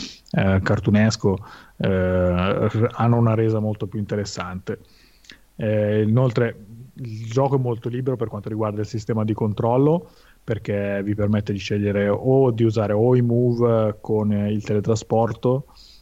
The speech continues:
oppure banalmente il caravecchio controller. Eh,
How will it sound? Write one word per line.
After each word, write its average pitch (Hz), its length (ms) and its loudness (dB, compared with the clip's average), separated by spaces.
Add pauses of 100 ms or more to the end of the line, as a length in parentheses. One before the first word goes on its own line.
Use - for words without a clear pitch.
oppure 127 720 2
banalmente 110 560 2
il 98 500 0
caravecchio 101 640 0
controller. 95 640 0 (640)
Eh, 95 760 -4